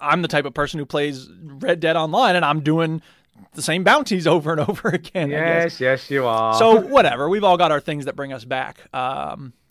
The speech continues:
Speaker 1: but I don't know. I don't wanna work with other people. That's the other thing. On these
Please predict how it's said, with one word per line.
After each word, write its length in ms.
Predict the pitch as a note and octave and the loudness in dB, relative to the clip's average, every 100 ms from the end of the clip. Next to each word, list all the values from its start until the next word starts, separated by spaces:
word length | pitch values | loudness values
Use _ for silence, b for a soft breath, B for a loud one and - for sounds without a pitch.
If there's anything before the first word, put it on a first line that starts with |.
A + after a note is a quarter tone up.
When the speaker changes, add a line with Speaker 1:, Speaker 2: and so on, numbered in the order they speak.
| _ | _
Speaker 1:
but 400 | D3+ D3+ D3 C#3+ - | -2 0 0 -2 -4
I 180 | B2+ B2+ | -4 -2
don't 100 | A#2 | -2
know. 80 | C3+ | 4
I 100 | D#4 | 6
don't 100 | F#4+ | 6
wanna 180 | F#4+ E4+ | 6 6
work 180 | B3 A3 | 6 6
with 100 | F#3+ | 4
other 140 | D#3+ | 4
people. 240 | F3+ D#3 | 0 2
That's 140 | A3 - | 0 0
the 60 | E4 | 0
other 120 | C4+ | 0
thing. 280 | E3+ B2+ - b A#3 | 0 -4 -8 b -2
On 120 | B3+ | 0
these 260 | C4 A3+ | 0 -4